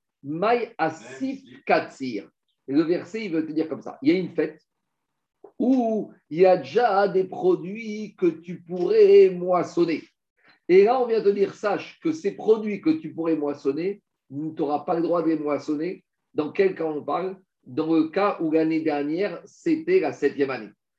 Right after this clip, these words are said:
Speaker 1: Donc le verset vient te dire, sache qu'il va arriver une année, de, une fête de Sukkot, où il y aura des choses à ramasser, sous-entendu à moissonner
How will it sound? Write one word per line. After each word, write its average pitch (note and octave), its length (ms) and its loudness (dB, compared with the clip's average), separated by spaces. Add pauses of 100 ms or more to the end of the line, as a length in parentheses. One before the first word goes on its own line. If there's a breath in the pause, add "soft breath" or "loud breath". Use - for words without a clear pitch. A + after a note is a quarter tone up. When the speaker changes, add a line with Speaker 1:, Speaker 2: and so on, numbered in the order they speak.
(200)
Speaker 1:
Donc C3+ 140 -6
le F#3 60 6
verset G3+ 320 0
vient G#3+ 140 0
te D#3+ 80 -2
dire, - 180 -8 (360)
sache G#3+ 400 0
qu'il C3 520 -4
va F#3 160 2
arriver G3 540 2 (240)
une G#3 160 -4
année, F#3 460 -2 (180)
de, D#3+ 340 0
une E3 140 -8
fête G3 200 2
de F#3 80 0
Sukkot, C#3+ 380 -6 (560)
où C4 180 4
il B3 60 4
y - 20 4
aura A#3+ 320 6
des G#3+ 180 0
choses G#3 500 4 (140)
à F3 120 2
ramasser, F3 680 0 (100)
sous-entendu F3 460 -2
à D#3+ 80 4
moissonner D#3+ 640 -4